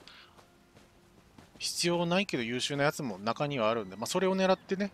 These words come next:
す-、序盤は。うん。それで、まあ、やっていって、研究がどんどん進んでいったら、うん。ま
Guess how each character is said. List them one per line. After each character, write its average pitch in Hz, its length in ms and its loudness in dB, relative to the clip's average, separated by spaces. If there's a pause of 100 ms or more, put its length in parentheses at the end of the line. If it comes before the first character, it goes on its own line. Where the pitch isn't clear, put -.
(120)
す-、 - 240 -8
序 131 100 0
盤 120 280 4
は。 107 160 -8 (160)
う - 60 -18
ん。 - 20 -18 (600)
そ 135 160 -4
れ 135 160 4
で、 160 360 4
ま 104 720 2
あ、 92 80 -4
や 90 140 -4
っ - 40 -14 (300)
て 98 120 -10
い 90 40 -10
っ 90 40 -18 (300)
て、 165 360 -2
研 113 260 -4
究 110 280 -6
が 147 140 0
ど 123 100 -2
ん 117 60 -4
ど 104 80 -8
ん 98 40 -6
進 110 280 -8
ん 110 40 -10
で 110 80 -4
い - 40 -4
っ - 100 -20
た 214 140 -4
ら、 135 200 -2 (280)
う - 20 -16
ん。 185 40 -18
ま 175 60 -18